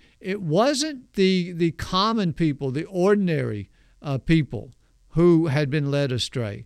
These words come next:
This involved those who should have been holding themselves to a higher standard.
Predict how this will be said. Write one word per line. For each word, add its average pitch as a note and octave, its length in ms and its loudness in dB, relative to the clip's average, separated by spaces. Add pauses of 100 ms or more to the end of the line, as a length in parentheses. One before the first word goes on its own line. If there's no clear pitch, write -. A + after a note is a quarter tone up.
(380)
This E3+ 460 4
involved F#3+ 640 0
those D#3+ 380 2
who C#3 140 -2
should G#3+ 340 2
have G#3 120 0
been F3 140 -2
holding D#3+ 400 0
themselves C#3+ 500 -2
to C#3+ 160 -6
a A#2 60 -6
higher C3 360 -6
standard. C#3+ 560 -4